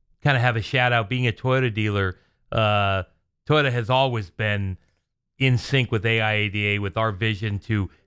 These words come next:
help dealers on trade and everything. But earlier this month, uh, their executive, Jim Lentz, announced his retirement. And Jim has been an advocate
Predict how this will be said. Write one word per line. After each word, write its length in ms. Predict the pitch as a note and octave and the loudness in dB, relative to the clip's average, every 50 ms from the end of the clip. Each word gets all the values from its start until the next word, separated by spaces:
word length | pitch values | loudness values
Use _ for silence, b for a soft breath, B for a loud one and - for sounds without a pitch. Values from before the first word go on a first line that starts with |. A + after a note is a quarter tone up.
| _ - | _ -2
help 240 | C3 B2 G2 - - | -2 -2 -2 -2 -2
dealers 380 | B2 A2+ A2+ G#2+ G#2+ G2 F2+ | 0 0 2 2 0 0 0
on 220 | G#2+ A2 A2 G#2 F2 | 0 0 0 -2 -4
trade 580 | - - - A#2 A#2 A2+ A2+ G#2+ G#2 G2 b b b b b b - | -6 -4 -2 0 0 2 0 0 -2 -2 b b b b b b -2
and 180 | - A2+ A2+ A2 | 0 2 4 4
everything. 480 | G#2+ G#2+ G#2 G2+ F#2 G2+ G#2+ G#2 G2+ | 2 2 0 0 -2 0 0 0 0
But 320 | F#2+ F#2 B2+ A#2 A2 G#2 - _ _ _ _ _ _ _ _ _ _ _ _ _ _ _ _ _ _ _ _ _ _ _ _ _ _ _ _ _ _ - - - - - - _ - | 0 0 0 0 0 -2 -6 _ _ _ _ _ _ _ _ _ _ _ _ _ _ _ _ _ _ _ _ _ _ _ _ _ _ _ _ _ _ -20 -18 -18 -20 -20 -8 _ 2
earlier 340 | C#3+ D3 C#3 C3+ C3 B2 A2+ | 2 4 4 4 4 4 2
this 240 | A#2 A2+ - - | 0 -2 -2 -2
month, 280 | A#2+ A#2+ A2+ A2 G2+ - _ _ _ A2+ | 0 0 0 0 -2 -6 _ _ _ -2
uh, 400 | A2 G#2+ G2+ G2+ G2 G2 F#2+ F#2 - _ _ _ _ _ _ - | 0 2 2 2 2 2 0 0 -4 _ _ _ _ _ _ 2
their 140 | B2 A#2+ | 2 2
executive, 520 | A2+ F#2+ G#2 A#2+ A2 G#2 - A2 G#2 G2 F2 | 2 2 0 0 0 0 0 -2 -2 -4 -4
Jim 320 | - - A#2+ A2 G#2+ G#2+ | -2 0 0 0 2 2
Lentz, 400 | G#2 G#2+ G#2+ G#2 F#2+ - - - _ _ _ _ _ _ _ _ - | 2 2 2 0 0 -4 -10 -18 _ _ _ _ _ _ _ _ 0
announced 420 | B2+ A2+ A2+ A2 G#2+ G#2 - - | 2 4 4 4 2 0 0 -2
his 160 | C3+ A2+ F2 | -2 -2 -2
retirement. 640 | F2 F#2+ - G#2 G#2+ F#2+ F#2 F#2 F#2 F#2 F#2 F#2+ b b b b _ _ - | -4 -4 -2 0 0 2 2 2 0 0 -2 -2 b b b b _ _ -2
And 460 | A#2 A2 G#2+ G#2 G2+ G2 F#2 E2+ D#2+ - _ | 0 2 2 2 2 0 -2 -4 -8 -10 _
Jim 360 | - - C#3 C#3 C3 B2 A#2 | -4 0 2 2 4 4 2
has 260 | G2 F#2 A#2 A2+ G2 - | 0 0 0 -2 -2 0
been 140 | A#2+ A2 | 0 0
an 140 | G#2 G#2 - - | 0 -2 -2 -2
advocate 600 | - A#2 A#2 A#2 A2 A2+ G#2 - - A2 G#2 - | 0 0 0 0 0 -4 -6 -6 -4 -4 -4 -4